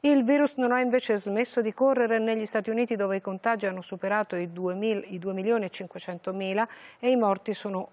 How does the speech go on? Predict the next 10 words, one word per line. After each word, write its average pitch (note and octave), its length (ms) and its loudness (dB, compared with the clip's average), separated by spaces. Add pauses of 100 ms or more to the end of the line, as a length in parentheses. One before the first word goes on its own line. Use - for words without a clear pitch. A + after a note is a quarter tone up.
oltre C4 420 2
centoventicinquemila. G3 1160 -6
Continua F#3+ 460 -6
a F#3 40 -6
colpire F#3+ 420 -2
anche F3+ 240 -2
in E3 140 -6
Brasile E3+ 520 -2
e F3 160 -10
Perù G#3 300 2